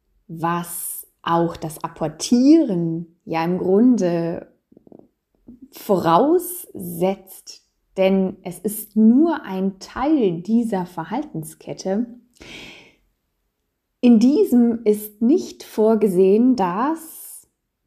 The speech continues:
wenn Beute gemacht worden ist,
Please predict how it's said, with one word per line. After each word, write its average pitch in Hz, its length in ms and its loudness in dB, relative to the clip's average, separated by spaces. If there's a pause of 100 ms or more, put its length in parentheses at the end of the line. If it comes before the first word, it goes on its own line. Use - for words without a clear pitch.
wenn 165 560 -2
Beute 151 540 -6
gemacht 143 760 -12
worden 240 360 -2
ist, - 440 -6